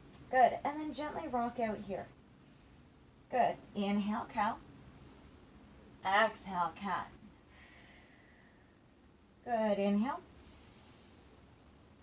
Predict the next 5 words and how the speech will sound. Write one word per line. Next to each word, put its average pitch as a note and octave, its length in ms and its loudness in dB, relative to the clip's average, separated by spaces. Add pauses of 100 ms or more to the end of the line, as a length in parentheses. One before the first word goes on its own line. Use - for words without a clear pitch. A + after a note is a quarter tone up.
(840)
Good, G3+ 280 -2 (200)
and G#3+ 340 4 (160)
exhale. - 420 -6
When B3+ 260 0
you G#4 80 -8